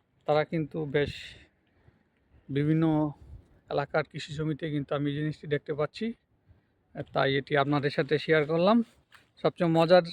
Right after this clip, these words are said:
জিনিস লেগেছে এটি, আহ,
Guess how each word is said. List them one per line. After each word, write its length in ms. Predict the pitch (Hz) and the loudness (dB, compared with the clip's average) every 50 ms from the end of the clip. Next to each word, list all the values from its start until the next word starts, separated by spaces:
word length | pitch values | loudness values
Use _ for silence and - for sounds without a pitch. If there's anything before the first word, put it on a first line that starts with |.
| - - 190 | -14 -12 -8
জিনিস 340 | 165 165 165 151 - - - | -4 -2 -2 -2 -4 -4 -4
লেগেছে 460 | - 156 160 156 - - 156 156 160 - - - - | -2 0 0 0 -2 0 0 0 0 0 -6 -14 -8
এটি, 320 | 185 147 - - 214 240 247 _ _ _ _ - _ _ _ _ _ _ _ _ _ - | -8 -8 -4 0 -2 -2 -2 _ _ _ _ -20 _ _ _ _ _ _ _ _ _ -6
আহ, 500 | - 151 139 143 143 139 139 139 139 | -4 -4 -2 0 0 0 0 -2 -4